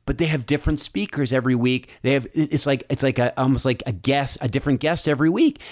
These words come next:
And I was talking with my friend John about that, and I was saying, like, "You know, I think that they need to have some, somebody that's consistent, ev-, maybe every couple of weeks, somebody that's, that actually knows the, the community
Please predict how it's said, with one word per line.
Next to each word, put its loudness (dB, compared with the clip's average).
And 0
I 2
was 0
talking 0
with 2
my 2
friend 2
John 2
about 0
that, 2
and -2
I 0
was -2
saying, -2
like, -2
"You -2
know, 2
I -2
think -2
that -4
they 2
need 4
to 0
have -2
some, 2
somebody 0
that's -2
consistent, 0
ev-, -4
maybe 4
every 0
couple -2
of 4
weeks, -2
somebody 0
that's, -2
that 0
actually 0
knows 2
the, -2
the 0
community 0